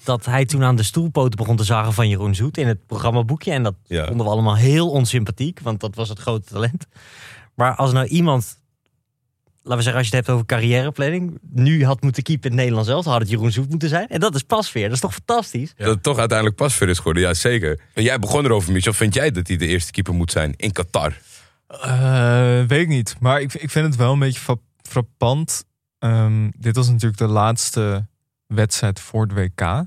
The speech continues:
Speaker 4: Sowieso is dat een beetje gek. Maar ik vind het heel raar dat je dan niet met je eerste keuze, eh, start. Zeg maar, eh, ik snap dat hij, eh, Pasveer en ook andere spelers nog aan het wel-, werk wilde zien.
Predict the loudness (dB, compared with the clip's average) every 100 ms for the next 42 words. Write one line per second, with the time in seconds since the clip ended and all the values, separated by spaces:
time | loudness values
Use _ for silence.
0 | -8 -8 -4 -2 -2 -4 -6 -6 -4 -4
1 | -4 -6 -8 _ _ -2 0 2 4 4
2 | 4 4 2 0 2 2 4 2 0 -2
3 | -4 -4 -4 -6 0 2 2 0 -6 -8
4 | _ _ _ _ -8 -8 -10 -16 _ _
5 | -2 -2 -2 -8 _ _ _ _ _ _
6 | -4 2 4 4 2 -2 -6 -4 -2 2
7 | 2 0 -4 0 2 2 2 2 -2 -6
8 | -6 -4 -4 -6 -10 _ _ _ _ _
9 | _ _ 0 0 0 2 2 0 -2 -2
10 | -2 0 0 0 0 0 2 0 2 2
11 | 2 2 2 2 2 2 2 2 2 0